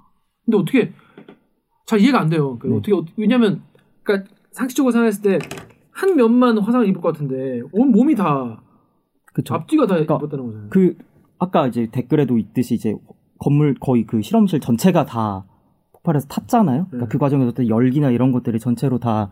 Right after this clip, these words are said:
Speaker 1: 어후.
Speaker 2: 전해지기 때문에 이제 그런 심각한 화상을 입었고, 근데 뭐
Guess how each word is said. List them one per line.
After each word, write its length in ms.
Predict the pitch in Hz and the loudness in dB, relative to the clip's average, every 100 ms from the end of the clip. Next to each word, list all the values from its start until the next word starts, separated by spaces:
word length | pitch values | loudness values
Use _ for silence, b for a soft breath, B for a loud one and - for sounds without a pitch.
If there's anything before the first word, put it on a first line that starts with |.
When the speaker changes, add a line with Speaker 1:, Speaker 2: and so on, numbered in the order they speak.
| 110 | -10
Speaker 1:
어후. 140 | 110 - - | -16 -16 -6
Speaker 2:
전해지기 520 | 131 135 135 127 113 | 0 2 2 -2 -4
때문에 460 | 113 139 139 120 127 | -2 0 0 2 0
이제 160 | 110 110 | -2 -4
그런 460 | - 123 117 113 - B - | -2 0 2 0 -2 B -10
심각한 400 | - 143 - 127 | -6 -4 -2 0
화상을 420 | 180 196 170 135 | 2 2 2 2
입었고, 500 | 104 120 - - 277 b b b - | 0 -2 -2 -2 -2 b b b -8
근데 120 | 123 - | -6 0
뭐 140 | 135 | -2